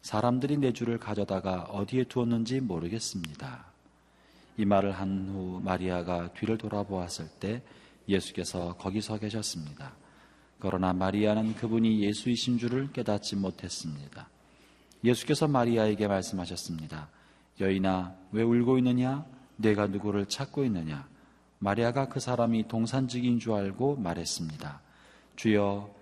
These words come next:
당신이 그분을 옮겨 놓았거든 어디에다 두었는지 말해 주십시오.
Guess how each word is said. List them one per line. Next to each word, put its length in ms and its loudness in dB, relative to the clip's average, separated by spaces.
당신이 440 0
그분을 360 4
옮겨 320 4
놓았거든 720 0
어디에다 580 0
두었는지 600 0
말해 320 -2
주십시오. 680 -6